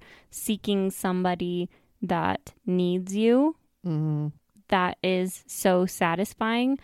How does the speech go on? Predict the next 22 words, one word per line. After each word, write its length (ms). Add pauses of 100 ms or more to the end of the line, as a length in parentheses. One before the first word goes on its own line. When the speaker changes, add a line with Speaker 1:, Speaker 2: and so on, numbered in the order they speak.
(320)
Speaker 1:
The 80
problem 600
with 180
that 260 (360)
is 220 (140)
that 480 (100)
they 600 (320)
won't 240
always 320
need 260
you. 300
Hopefully, 580
if 80
the 80
project 380
is 80
complete, 420
they 80
won't 220
always 240
need 200
you. 80